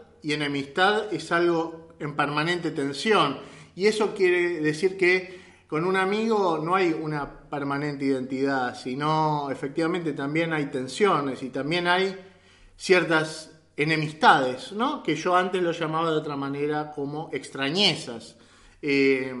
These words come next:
bueno, es esa tensión, me parece que es lo interesante de la amistad.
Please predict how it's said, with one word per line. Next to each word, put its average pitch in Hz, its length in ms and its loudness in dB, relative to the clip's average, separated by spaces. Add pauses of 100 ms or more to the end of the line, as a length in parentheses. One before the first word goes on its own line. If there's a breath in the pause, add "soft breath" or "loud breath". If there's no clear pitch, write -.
(580 soft breath)
bueno, 214 180 0
es 214 140 0
esa 233 260 -2
tensión, 196 420 0
me 170 100 -2
parece 160 360 -2
que 156 140 -2
es 156 60 -2
lo 156 100 0
interesante 151 640 -4
de 131 80 -2
la 131 80 -6
amistad. 123 500 -12